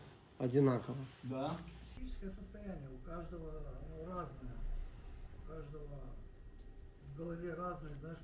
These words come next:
Speaker 3: мысли, там где-то, э, болезни, и, там, э, вы даже эти, ну, как пример, панические атаки,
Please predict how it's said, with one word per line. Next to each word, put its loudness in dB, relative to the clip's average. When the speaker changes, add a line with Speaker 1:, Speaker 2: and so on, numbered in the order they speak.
Speaker 3:
мысли, -4
там -8
где-то, -4
э, 4
болезни, 4
и, -4
там, -6
э, -4
вы 0
даже 2
эти, 2
ну, 4
как 0
пример, 6
панические 2
атаки, 2